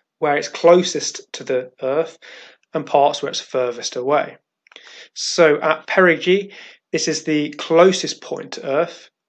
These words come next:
So here in the sky, the moon is going to appear bigger because it's actually physically closer. So here you would have a supermoon, and this is where the moon appears its largest in the sky. Now the opposite of that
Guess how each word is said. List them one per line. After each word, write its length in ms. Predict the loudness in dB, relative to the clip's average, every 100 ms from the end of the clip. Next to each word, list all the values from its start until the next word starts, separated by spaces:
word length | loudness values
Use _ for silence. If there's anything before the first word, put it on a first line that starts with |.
| _ _
So 240 | -8 -6
here 520 | -6 -2 4 6 4 0 -2
in 160 | 0 2
the 80 | 0
sky, 640 | 0 2 2 2 0 -4 _
the 100 | -8
moon 360 | -2 0 0 -2
is 100 | -2
going 220 | -2 -2
to 140 | -6
appear 640 | -6 -8 -6 2 2 2 -4 -20 -20
bigger 540 | 0 0 2 0 0 -6 -12
because 180 | -8
it's 220 | -8 -6 -4
actually 320 | -6 -6 -14
physically 500 | -6 -6 -6 -12 -8
closer. 580 | -2 -2 -2 -8 -12 -16 _ -20 -20 -20 _
So 140 | -12
here 200 | 0 2
you 120 | 2 0
would 100 | 0
have 160 | 0
a 60 | 0
supermoon, 600 | -2 -2 -4 -8 -12 -14 _ _ _ _
and 80 | -10
this 120 | -6
is 60 | 0
where 140 | 0
the 100 | 0
moon 320 | -2 -2 -2
appears 400 | -6 -2 -2 -2
its 120 | -6
largest 680 | -2 2 4 2 0 -6 -10 _
in 220 | -10 -8
the 100 | -8
sky. 500 | -8 -2 -2 -2 -6 -16 -20 -20 -20 _ -4
Now 80 |
the 180 | 0 2
opposite 520 | 2 4 2 2 -6
of 80 | -8
that 380 | -2 0 -2 -8